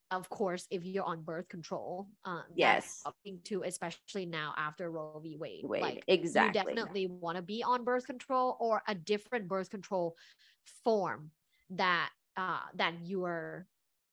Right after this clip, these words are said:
Speaker 2: That you
Speaker 1: familiar
Speaker 2: feel
Speaker 1: with or
Speaker 2: safe, yeah.
Speaker 1: educated about. Yeah, because I ha-, I have a student, 'cause I teach in college, so I hear from a lot of people. I have a student that does her temperature every day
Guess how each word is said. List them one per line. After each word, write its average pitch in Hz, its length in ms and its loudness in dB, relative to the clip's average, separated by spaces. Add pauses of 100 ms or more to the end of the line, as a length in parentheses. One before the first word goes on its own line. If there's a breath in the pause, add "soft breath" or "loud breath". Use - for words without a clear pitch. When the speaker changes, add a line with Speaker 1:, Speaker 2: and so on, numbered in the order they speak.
(240)
Speaker 2:
That 302 120 10
you 214 180 12
Speaker 1:
familiar - 20 8
Speaker 2:
feel 233 220 12
Speaker 1:
with 233 120 4
or 165 80 12
Speaker 2:
safe, 220 220 8
yeah. 180 380 12
Speaker 1:
educated 139 60 -10
about. 135 220 -2 (140)
Yeah, 202 260 0 (240 soft breath)
because 277 260 4
I 339 100 2
ha-, 294 220 4
I 320 60 4
have 370 160 4
a 339 60 6
student, 185 560 0
'cause 196 200 0
I 262 120 2
teach 320 240 2
in 233 100 -2
college, 170 320 0
so - 100 -2
I 202 120 4
hear 220 300 2
from 214 140 2
a 180 40 2
lot 151 200 -2
of 160 80 -4
people. 160 340 -2 (380 loud breath)
I 240 80 4
have 302 180 4
a 330 40 2
student 170 580 -4
that 185 440 2
does 185 340 0 (100)
her 180 340 0 (120)
temperature 240 720 -2
every 196 360 0
day 185 480 -4